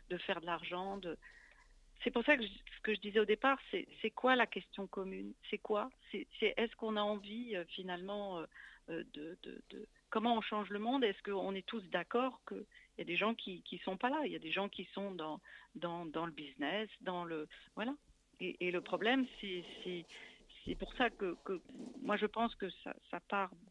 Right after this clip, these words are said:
beaucoup plus tôt. Et c'est, et l'enseignement est essentiel.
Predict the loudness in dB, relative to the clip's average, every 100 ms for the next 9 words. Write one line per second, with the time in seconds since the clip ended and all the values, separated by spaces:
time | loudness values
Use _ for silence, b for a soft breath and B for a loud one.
0 | -4 -4 -4 -8 -8 2 4 2 B B
1 | -8 -8 -10 -6 -2 -2 -2 -2 -2 0
2 | 0 2 2 0 -4 -8 -10 -10 -10 -12